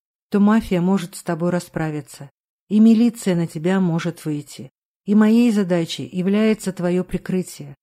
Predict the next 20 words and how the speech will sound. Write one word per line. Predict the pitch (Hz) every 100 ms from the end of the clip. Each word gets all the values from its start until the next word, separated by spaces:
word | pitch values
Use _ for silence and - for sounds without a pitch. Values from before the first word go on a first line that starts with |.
| _ _ _
Это | 208 214 -
и | 214 214
есть | 180 180 165 -
помощь, | 214 233 214 170 -
которую | 175 170 202 190
я | 180
тебе | - 170
предлагаю. | 170 170 170 160 151 143 - _ _ -
Теперь | 196 247 214
тебе | 170 170
решать". | 165 156 - 143 - _ _ _ _ _ _ _ 175
Александра | 170 - 240 254 240
неожиданно | 233 208 190 180 165 170
расхохоталась. | 165 - 165 175 165 156 147 - - _ _ _ _
"Такого | 214 - 302 294 285
не | 277
может | 262 262 240 196
быть", | 180 170
смеялась | - 170 165 156 151 -
она. | 147 143 135